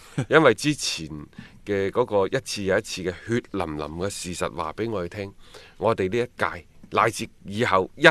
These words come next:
Speaker 2: 到兩屆嘅國奧隊嘅水準，同亞洲一流甚至乎二流都相差得好遠。
Speaker 1: 嗯，係，呢個大家要接受嘅一個現實嚟嘅。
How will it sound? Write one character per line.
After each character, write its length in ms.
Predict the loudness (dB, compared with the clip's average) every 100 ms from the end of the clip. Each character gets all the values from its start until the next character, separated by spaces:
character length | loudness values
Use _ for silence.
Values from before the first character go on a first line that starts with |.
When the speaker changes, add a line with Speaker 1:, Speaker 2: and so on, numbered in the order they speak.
| 6
Speaker 2:
到 140 | 2 4
兩 280 | 4 0 -2
屆 80 | -8 -10
嘅 140 | -12 -14
國 200 | 2 2 4
奧 220 | 0 0
隊 120 | -2
嘅 140 | -4 -6
水 300 | -10 -10 -10
準， 240 | -10 -12 -14 -20 -20 -20 -20 -20 -20 -16
同 360 | -6 -2 0 -2 -2
亞 260 | 8 10 8
洲 300 | 6 4 2 -6 -20
一 100 | 4 4 6
流 220 | -8 -10 -20 -20 -20 -20 -20 -20
甚 200 | -4 -2 -2
至 100 | -4
乎 120 | -8
二 40 | -10 -4 -2
流 180 | -4 -8 _ -20 -8
都 120 | -6
相 260 | 2 2
差 160 | 4 -4
得 80 | -6
好 220 | -10 -12
遠。 340 | -12 -12 -16 -18 -10
Speaker 1:
嗯， 260 | -4 -2 -2 -10 -20 -20 -4
係， 220 | -2 -2 -4 -8
呢 160 | 0 4
個 420 | 6 6 4 2 -2 -10 -18 -8
大 120 | -2
家 80 | 2
要 120 | 2 0
接 160 | -2
受 200 | -2 -2
嘅 120 | 0 -2
一 40 |
個 240 | -2 -4 -2
現 220 | -6 -6
實 200 | -4 -4
嚟 100 | -6
嘅。 200 | -12 -10